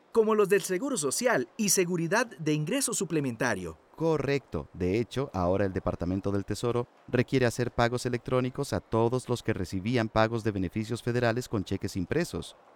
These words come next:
Speaker 2: Es por ley.
Speaker 1: ¿Ahora tienen que hacer depósitos directos?
Speaker 2: Así es, pero no se necesita mucho tiempo para hacer el cambio.
Speaker 1: Bueno,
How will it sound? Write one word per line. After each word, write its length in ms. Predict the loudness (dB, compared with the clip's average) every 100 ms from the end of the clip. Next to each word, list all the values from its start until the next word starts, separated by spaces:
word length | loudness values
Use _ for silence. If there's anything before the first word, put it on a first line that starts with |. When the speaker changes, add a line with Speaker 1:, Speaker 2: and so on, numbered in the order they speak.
| _ _ _ -10
Speaker 2:
Es 160 | -8 -2
por 220 | -2 0
ley. 280 | 0 0 -4 0
Speaker 1:
¿Ahora 420 | 4 4 4 0
tienen 640 | _ -4 -2 2 2 2 0
que 240 | 2 4
hacer 340 | 4 0 0
depósitos 560 | 0 0 0 -2 -4 -4
directos? 640 | -2 -4 -2 -2 -2 -6 -14 -12
Speaker 2:
Así 360 | -8 -4 0 0
es, 280 | 0 -4 -16 -20 -6
pero 220 | 0 0 0
no 100 | -2
se 160 | -2
necesita 420 | -4 -4 -4 0 0
mucho 260 | 0 -2
tiempo 400 | 0 0 0 -2
para 260 | 0 0 0
hacer 240 | 0 -2
el 100 | -2
cambio. 440 | 0 0 0 -6 -8 -12
Speaker 1:
Bueno, 420 | 0 2 2 -2